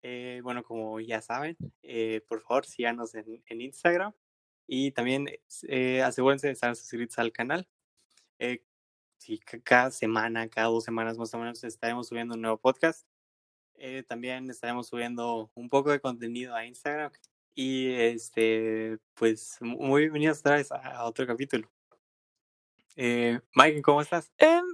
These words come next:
Speaker 2: mir geht's, mir geht's gut, mir geht's super. Ähm, ja, wie geht's dir? <laughs>
Speaker 1: Muy bien, muy bien, gracias.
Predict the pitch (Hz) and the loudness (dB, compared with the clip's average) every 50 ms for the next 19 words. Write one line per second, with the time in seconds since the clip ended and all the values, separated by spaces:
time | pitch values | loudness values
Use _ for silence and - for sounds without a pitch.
0 | - - 294 320 320 349 349 - - - - - 294 277 294 311 320 311 - - | -8 -2 -2 0 0 0 0 -2 -6 -8 -8 -8 -4 -2 -2 0 0 -2 0 2
1 | 403 440 - 339 311 302 302 285 349 349 349 311 277 247 240 240 - - 262 269 | 2 2 2 0 0 0 2 2 2 4 6 6 4 4 2 0 2 4 6 6
2 | 269 277 277 277 285 285 285 285 285 285 294 294 _ - - - - - _ _ | 6 6 4 2 2 2 2 2 0 -2 -4 -6 _ -20 -20 -20 -20 -20 _ _
3 | _ _ _ 294 302 254 240 254 269 311 320 - - - - 302 302 262 240 240 | _ _ _ 8 8 8 6 2 2 0 0 -2 -2 0 2 2 2 4 2 0
4 | - - - - 262 285 - _ _ _ _ _ _ _ _ _ _ _ _ _ | -2 -6 -6 -6 -6 -6 -6 _ _ _ _ _ _ _ _ _ _ _ _ _
5 | _ _ _ _ _ _ _ _ _ _ _ _ _ _ _ - 135 - 151 143 | _ _ _ _ _ _ _ _ _ _ _ _ _ _ _ -18 -8 -4 -4 -2
6 | 143 139 139 147 151 156 165 156 151 143 147 147 147 143 135 131 139 139 - 139 | 0 2 4 4 4 2 0 -2 -4 -6 -6 -6 -8 -8 -10 -10 -12 -10 -10 -12
7 | 131 | -14